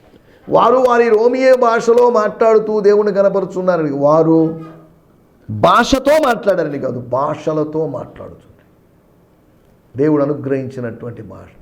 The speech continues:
దేవుడు వాక్-, వారికి వాక్శక్తిని అనుగ్రహించిన కొలది వారు అన్య భాషలతో మాట్లాడిరి. స్తోత్రం, హల్లెలూయా.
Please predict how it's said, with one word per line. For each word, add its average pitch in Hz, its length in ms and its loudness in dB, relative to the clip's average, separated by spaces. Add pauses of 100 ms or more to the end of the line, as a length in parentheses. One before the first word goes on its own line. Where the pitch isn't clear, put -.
(340)
దేవుడు 170 320 2
వాక్-, 151 460 -2
వారికి 151 320 0
వాక్శక్తిని 151 680 -4
అనుగ్రహించిన 139 640 -6
కొలది 135 320 -6
వారు 131 240 -6
అన్య 131 200 -6
భాషలతో 123 520 -8
మాట్లాడిరి. 101 760 -14 (3000)
స్తోత్రం, - 520 -20
హల్లెలూయా. 107 400 -12